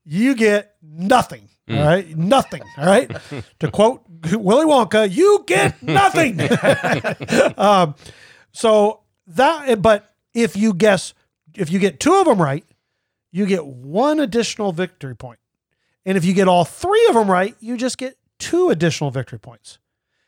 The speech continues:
Speaker 1: It was almost, almost never worth it to really, unless you flat out knew the answers, it was almost never worth it to try to answer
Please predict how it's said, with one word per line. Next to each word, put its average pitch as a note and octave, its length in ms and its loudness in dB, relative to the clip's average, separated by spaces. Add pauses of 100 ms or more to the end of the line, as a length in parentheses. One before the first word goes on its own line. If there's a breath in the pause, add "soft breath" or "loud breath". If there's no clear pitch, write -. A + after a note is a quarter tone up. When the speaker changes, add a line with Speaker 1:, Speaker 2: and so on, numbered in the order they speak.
(220)
Speaker 1:
It C#4 120 -2
was C#4 260 0
almost, D4+ 540 -2 (180)
almost B3 400 -2
never A3 460 2
worth F#3 340 2
it E3+ 220 -12
to E3 100 0
really, E3 480 2
unless D#3 340 -2
you C3+ 160 -12 (100)
flat E3+ 360 0
out D3 220 0
knew E3+ 180 4
the D3+ 160 2
answers, D3 420 -4 (400 soft breath)
it F#3+ 120 0
was G3 180 2
almost B3 360 -2
never G#3 440 2
worth G3 300 0
it D3+ 200 -10 (260)
to E3 120 -4
try D#3+ 600 2
to E3 380 0
answer E3+ 640 -2